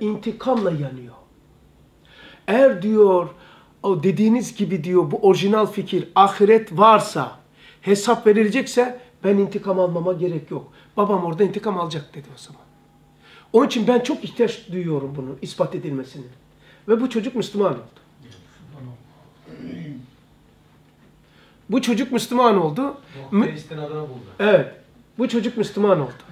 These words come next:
Speaker 1: İnanın Müslüman oldu. Acayip oldu. Ha şimdi gafsiyet bu işte. Ona o anda gafs oldun. O anda. Yani imanını tehlikeden kurtardın. Ahiret inancı.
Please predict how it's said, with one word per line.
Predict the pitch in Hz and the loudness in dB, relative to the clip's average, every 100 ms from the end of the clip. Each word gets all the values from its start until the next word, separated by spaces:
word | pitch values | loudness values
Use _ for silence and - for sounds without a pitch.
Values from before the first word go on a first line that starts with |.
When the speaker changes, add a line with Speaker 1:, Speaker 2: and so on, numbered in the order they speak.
| - 190 - _ _ - - - _ _ _ - | -20 -20 -20 _ _ -20 -20 -20 _ _ _ 0
Speaker 1:
İnanın | 214 247 254 247 | 4 6 4 2
Müslüman | 214 - 226 202 | 0 2 4 4
oldu. | 147 - - | 2 -6 -12
Acayip | 170 139 180 202 - | -12 0 4 4 2
oldu. | 135 127 247 302 - _ - - - _ | -6 -12 -12 -12 -16 _ -20 -20 -20 _
Ha | - 233 | -2 0
şimdi | - 339 311 254 226 - - _ _ | 0 2 4 4 0 -4 -20 _ _
gafsiyet | 170 175 240 269 - 226 262 - | -4 4 4 4 2 -2 -2 -4
bu | 185 135 - | -6 -6 -8
işte. | - - _ _ _ _ _ _ _ _ _ _ _ 120 | -18 -20 _ _ _ _ _ _ _ _ _ _ _ 2
Ona | 226 294 | 6 6
o | 311 349 | 6 6
anda | 240 190 285 | 6 6 4
gafs | - 277 - - | 6 4 4 -2
oldun. | 165 143 143 - - _ _ | -6 -6 -8 -10 -16 _ _
O | 202 185 | 4 4
anda. | 139 135 - - - - _ _ - - - | 4 -4 -16 -18 -20 -20 _ _ -20 -14 2
Yani | 226 240 - - - | 6 6 2 -4 0
imanını | 233 277 311 294 247 240 294 349 | 6 8 8 8 8 6 4 4
tehlikeden | 240 247 254 247 285 | 4 6 4 4 4
kurtardın. | - 214 170 151 131 - - _ _ _ _ _ _ _ _ _ _ _ _ _ _ _ | 4 0 2 -4 -4 -12 -18 _ _ _ _ _ _ _ _ _ _ _ _ _ _ _
Ahiret | 165 156 196 202 202 | 2 4 6 4 4
inancı. | 156 131 143 | -2 -4 -8